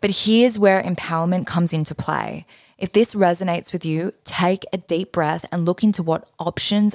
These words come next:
are available to you. Perhaps it means exploring the possibility of freezing your eggs or preparing for a family without a partner. Consult with medical experts, reach out to support groups,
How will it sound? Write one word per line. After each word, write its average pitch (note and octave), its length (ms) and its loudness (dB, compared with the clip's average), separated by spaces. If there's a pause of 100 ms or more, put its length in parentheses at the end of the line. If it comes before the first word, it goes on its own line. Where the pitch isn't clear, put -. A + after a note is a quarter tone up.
are E3 140 2
available D3+ 500 -2
to - 180 -8
you. C#3+ 160 -6 (480)
Perhaps G3+ 440 0
it G#3 100 -4
means F3 260 0
exploring E3 520 -2
the D#3+ 80 -4
possibility E3 760 0
of D#3 100 -4
freezing F3 420 2
your E3+ 180 0
eggs D#3 440 -6
or E3 280 4 (240)
preparing F#3+ 520 0
for G3 160 -2
a - 20 -4
family E3 640 -2
without D3+ 320 -2
a D3 40 0
partner. - 600 -4 (340)
Consult G#3 480 4
with F3+ 300 0 (100)
medical F3+ 480 2
experts, - 760 -4
reach G#3 440 2
out F3 300 0
to F3 120 -6
support D#3+ 440 2
groups, - 300 -2